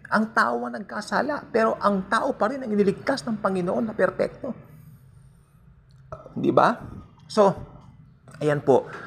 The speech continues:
Ang born again po hindi religion. Sa mga bago pong subscribers dito, at congratulations! I would like to congratulate you dahil ang mga maririnig mo araw-araw dito, ang mga mapapanood mo rito, ay hindi lang po basta-bastang mga, ah,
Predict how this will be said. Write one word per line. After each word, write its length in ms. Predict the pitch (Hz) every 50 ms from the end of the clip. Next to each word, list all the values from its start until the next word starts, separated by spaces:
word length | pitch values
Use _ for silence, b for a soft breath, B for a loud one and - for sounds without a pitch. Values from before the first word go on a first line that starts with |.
| B B B B
Ang 160 | - 202 190
born 220 | 175 208 214 202
again 240 | 196 170 170 175 175
po 160 | 156 170 160
hindi 240 | 151 147 135 120 120
religion. 640 | 110 110 101 95 87 82 - 110 117 107 92 90 92
Sa 80 | - 139
mga 240 | 147 143 147 143
bago 320 | 123 151 156 165 156 156 -
pong 160 | 165 160 147
subscribers 640 | - 143 113 - - - 127 123 120 110 120 113 -
dito, 420 | 104 104 98 - 104 104 110 107 - - 85 - 87
at 320 | 85 82 80 - - -
congratulations! 960 | - 139 135 - 277 285 294 - 277 294 392 427 - - - - 78 - -
I 80 | - -
would 180 | 156 165 165
like 220 | 143 160 151 151 -
to 80 | -
congratulate 680 | - 147 135 117 120 113 110 - 131 123 151 233 - - 135
you 160 | 139 147 -
dahil 320 | - 127 123 123 110 104 92 - - - - - - - - - - - - - -
ang 100 | - 143
mga 140 | 151 151 147
maririnig 480 | 143 135 135 127 123 127 123 120 101
mo 160 | 104 113 117
araw-araw 560 | - 107 107 110 101 - - 104 107 107 101 98
dito, 240 | 110 120 - 190
ang 80 | 185 151
mga 100 | 127 117 113 110 113
mapapanood 400 | - 107 - 110 107 104 101 95
mo 100 | 98 98
rito, 380 | 101 101 104 - 127 123 B B B B B B B B
ay 220 | B 143 147 139 131
hindi 400 | 139 143 139 135 139 156 156 139
lang 240 | 127 127 127 123
po 160 | 123 123 - 113
basta-bastang 1000 | 98 104 104 110 - - - 117 107 92 101 92 92 - - - 113 110 110
mga, 280 | 104 101 95 92 92 92 98 98 92 - B B B B B B B B B B B B B B B B - - - -
ah, 800 | - 104 101 98 98 95 95 92 92 90 87 90 90 92 95